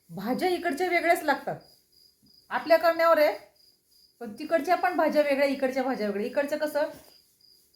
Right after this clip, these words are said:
आ, बाजारातनं जरी आणलं ना, तर त्याच्यावरती एवढं हे नसतं, काही औषधं, हे न ते सगळे. अशा आपल्यासारखे शेती, शेतातलं तोडून बाग विकायला आणतात. आणि तिकडे तसं नाही ना,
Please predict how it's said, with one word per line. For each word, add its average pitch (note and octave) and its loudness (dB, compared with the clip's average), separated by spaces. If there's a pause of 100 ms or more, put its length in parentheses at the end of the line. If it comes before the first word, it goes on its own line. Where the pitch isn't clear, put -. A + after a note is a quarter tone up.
(800)
आ, G#3 -8
बाजारातनं C4+ 2
जरी D4+ -2
आणलं D4 2
ना, C#4+ 0 (380)
तर B3+ -4
त्याच्यावरती C4 2
एवढं C4 4
हे A#3 0
नसतं, B3 -2 (200)
काही G#3+ -6
औषधं, G#3+ 0
हे G3+ 0
न G3 -4
ते G3 -2
सगळे. F3+ -8 (760)
अशा B3 -2 (140)
आपल्यासारखे B3+ -2
शेती, B3+ -2
शेतातलं A#3 -2
तोडून A#3 -2
बाग G#3+ 0 (240)
विकायला A3 -2
आणतात. F3+ -4 (680)
आणि G3 -8
तिकडे C4 -4
तसं B3+ -2
नाही B3+ -2
ना, A#3 -4